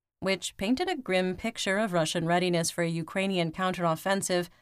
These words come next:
and the future of the Putin regime, saying, quote, "And then there will be the Ukrainian offensive.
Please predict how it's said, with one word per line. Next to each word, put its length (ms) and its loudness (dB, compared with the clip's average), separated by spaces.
and 300 0
the 60 0
future 500 -2
of 180 -2
the 80 0
Putin 340 -2
regime, 480 0
saying, 400 2
quote, 380 0
"And 240 2
then 260 4
there 160 4
will 140 2
be 140 4
the 100 -2
Ukrainian 480 2
offensive. 680 0